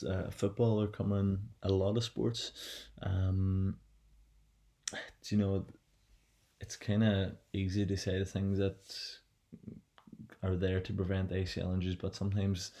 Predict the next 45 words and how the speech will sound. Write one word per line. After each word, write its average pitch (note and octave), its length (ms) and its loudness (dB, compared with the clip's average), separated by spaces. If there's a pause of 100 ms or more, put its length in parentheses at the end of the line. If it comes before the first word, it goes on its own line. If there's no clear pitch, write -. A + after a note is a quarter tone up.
(400)
there's F2 120 -4
a F#2 60 0
lot G2 100 0
of F#2 80 -4
things F#2 200 -4
you F2+ 80 -12
can't F2+ 240 -2
prevent, F2+ 440 -4
you G2+ 80 -2
know, F#2 220 -2
turning F#2 340 0
their F2+ 180 0
impact G2 540 -2
and F#2 240 -4
things F#2 240 -4
like F#2+ 120 -10
that F#2+ 160 -6
just - 180 -12
can't F2+ 160 -4
be F2+ 80 -4
prevented. F#2+ 500 -2 (460)
I - 60 -2
think A2+ 200 2
that A2 100 0
what F#2+ 180 -2
you - 60 -10
can F#2 160 0
do, F2+ 320 0 (1040)
um, G2+ 680 4
to - 100 -2
maximise F#2+ 920 4
your, F2+ 400 4 (1160)
to G#2+ 120 2
reduce A2+ 300 4
the G2+ 60 -2
likelihood G2+ 480 0
of F2+ 100 0
you F#2 240 0
getting A#2 480 0
an A2+ 80 4
A A2 140 4
C - 160 -6
L F#2 100 -2
injury F2+ 360 0
is E2+ 420 0